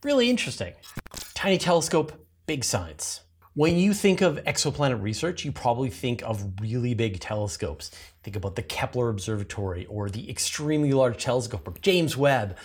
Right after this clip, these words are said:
But in fact, the science that's needed to confirm and study exoplanets doesn't have to be a gigantic space telescope. It can be done with a much smaller instrument.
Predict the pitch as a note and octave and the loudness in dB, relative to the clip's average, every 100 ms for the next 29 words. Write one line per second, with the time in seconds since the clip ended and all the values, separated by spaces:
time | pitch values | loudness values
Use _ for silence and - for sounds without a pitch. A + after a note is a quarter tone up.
0 | - - _ D3+ D3+ C#3+ A#3 A#3 B2 B2 | -20 -20 _ 2 4 4 2 2 0 0
1 | C#3+ B2+ C#3+ G3 D#3 A2+ A2+ A2+ A#2 B2 | 2 2 0 -2 -6 -2 -2 -2 -4 -2
2 | A#2 - A#2 A#2+ C3+ C#3+ G2+ A2 A2 - | -2 0 0 0 0 -2 -2 -2 -6 -4
3 | G3+ - G#2+ G#2 - F3+ G#3+ A#3 B3+ G#3 | -4 -4 -6 -6 -8 -6 -6 -4 -4 -2
4 | F#3 E3 - B2 A#2 B2+ A2+ - B2 C3 | -2 -4 -4 -4 0 -2 -2 -4 0 0
5 | A#2 C3 - - A2 G2+ - G3 G3+ A2+ | 0 -4 -6 -6 -6 -6 -4 -4 -2 -4
6 | G2 - - - _ - G#2+ G#2+ A2+ A2 | -6 -8 -20 -20 _ -6 -2 0 0 -2
7 | A2 - - G#2+ G2+ B2+ F3+ G#2+ F2 | -4 -6 -6 -4 -2 -2 -4 -6 -8